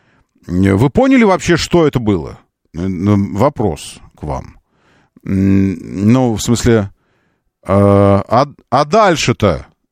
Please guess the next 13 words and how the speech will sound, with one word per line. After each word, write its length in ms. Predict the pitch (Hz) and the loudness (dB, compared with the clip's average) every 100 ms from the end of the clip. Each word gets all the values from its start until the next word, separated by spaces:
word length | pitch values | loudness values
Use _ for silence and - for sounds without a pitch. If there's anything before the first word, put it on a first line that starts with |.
| _ | _
э, 160 | - 82 - | -10 -6 -2
как 220 | 110 - | -2 0
в 80 | 127 | 0
этом 260 | 123 110 | 0 -4
старом, 560 | - - 117 107 92 85 - | -4 0 0 0 -4 -8 -10
э, 180 | 85 | -8
с-, 240 | 82 - 90 | -8 -10 -10
старом, 440 | - 110 101 95 90 | -2 0 2 0 -2
э, 180 | 82 95 | -2 -4
этом 240 | 82 82 | -4 -4
анекдоте 440 | 80 90 90 107 - | -4 -4 0 -2 -2
советском 460 | 92 85 85 87 | -2 -2 -2 -6
про 300 | 80 85 80 | -2 -2 -2